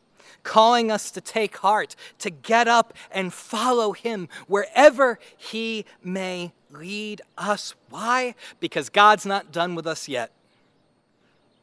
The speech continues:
God's not done with you yet. As a church, as people, as individuals, as human beings, beloved daughters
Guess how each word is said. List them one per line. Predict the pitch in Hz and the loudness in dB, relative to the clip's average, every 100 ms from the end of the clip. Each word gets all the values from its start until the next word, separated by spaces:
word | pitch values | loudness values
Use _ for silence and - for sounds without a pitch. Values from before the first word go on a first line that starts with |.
| _ _ _ - - | _ _ _ -20 2
God's | 196 208 214 170 190 | 6 6 6 0 -4
not | 208 196 160 147 | -2 -4 -10 -4
done | 202 202 202 185 _ _ - | -2 -2 -4 -10 _ _ -12
with | 151 143 | -12 -12
you | 156 165 226 247 139 92 _ _ _ _ | -16 -8 -2 -2 -2 -8 _ _ _ _
yet. | 120 127 110 - - _ _ _ - | -12 -8 -10 -14 -20 _ _ _ -16
As | 151 | -16
a | |
church, | - - 202 220 - - - - _ _ _ _ _ _ - | -10 -2 0 0 -2 -20 -18 -18 _ _ _ _ _ _ -12
as | 131 - - | -10 -10 -8
people, | 214 226 240 226 233 | -4 -4 -2 -4 -2
as | 160 147 131 - | -2 -4 -6 -8
individuals, | 196 185 165 202 185 208 208 208 | -6 -6 -4 -4 -4 -4 -4 -6
as | - - | -12 -16
human | - - 220 233 240 233 | -18 -16 -8 -4 -4 -6
beings, | 208 202 160 120 - - - - - _ | -8 -8 -8 -8 -14 -20 -20 -20 -20 _
beloved | 170 170 196 185 147 - - - 143 | -6 0 0 0 -4 -10 -20 -12 0
daughters | 190 220 196 175 147 - | 4 4 4 -2 -6 -12